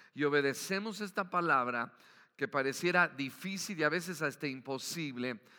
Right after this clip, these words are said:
Dios nos da un galardón. Y no galardón, sino dice, "Grande el galardón". Así de que,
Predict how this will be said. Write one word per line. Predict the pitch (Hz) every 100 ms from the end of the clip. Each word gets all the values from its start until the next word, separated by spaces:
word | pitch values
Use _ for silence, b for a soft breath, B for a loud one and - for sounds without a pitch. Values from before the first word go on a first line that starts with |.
| B -
Dios | 131 147 175 190 220 220 202
nos | 147 127 123
da | 127 117 117 131 127 _ _ _ _
un | 147 147
galardón. | 143 135 131 123 120 131 113 104
Y | 151
no | 185 214
galardón, | 220 196 160 175 160 117
sino | - 135 139
dice, | 143 143 131 127 110
"Grande | 151 175 226 208 123
el | 104
galardón". | 95 90 87 64 78 - _ _ _ _ _ _ _ _ _ -
Así | 110 147
de | 156 -
que, | 147 131 - _